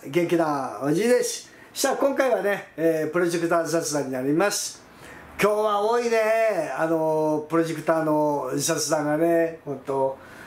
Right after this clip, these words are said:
どうしちゃったんだろうね。まあ、その時はまあ、食いつく視聴者さんがね、まあ、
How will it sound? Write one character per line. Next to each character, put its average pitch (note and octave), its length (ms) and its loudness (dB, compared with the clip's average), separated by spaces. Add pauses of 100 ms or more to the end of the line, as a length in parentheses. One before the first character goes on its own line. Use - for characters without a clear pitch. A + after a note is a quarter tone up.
(220)
ど D#3+ 100 2
う G3+ 60 4
し - 20 -6
ち G#3 60 2
ゃ G#3 40 2
っ G#3 40 -6
た G3 120 2
ん F3 60 -2
だ C#3 80 0
ろ A#2+ 140 -4
う C#3 40 -4
ね。 B2+ 280 -2
ま F3 140 0
あ、 - 20 -2
そ G#3+ 100 0
の A3 80 0
時 A3+ 140 2
は A#3 80 2
ま A3+ 60 2
あ、 - 20 2
食 - 200 -2
い F3 60 0
つ - 140 -4
く G3 280 4
視 - 160 -4
聴 A3 60 0
者 D#3 140 -8
さ C#3 120 -2
ん G#2 80 -12
が A2+ 80 -10
ね、 D3+ 280 -2 (320)
ま C#3+ 340 -2
あ、 - 0 -